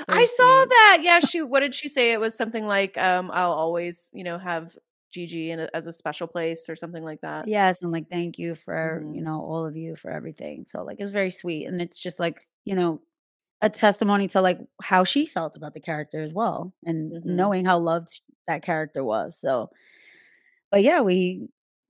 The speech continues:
Speaker 2: she's engaged to Nat. So, you know,
Speaker 1: <laughs>
Speaker 2: again, with the one sentence explanation of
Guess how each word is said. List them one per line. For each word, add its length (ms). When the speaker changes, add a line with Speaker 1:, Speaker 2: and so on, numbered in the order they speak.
Speaker 2:
she's 260
engaged 380
to 80
Nat. 420
So, 360
you 160
know, 260
Speaker 1:
<laughs> 720
Speaker 2:
again, 400
with 140
the 100
one 300
sentence 520
explanation 840
of 220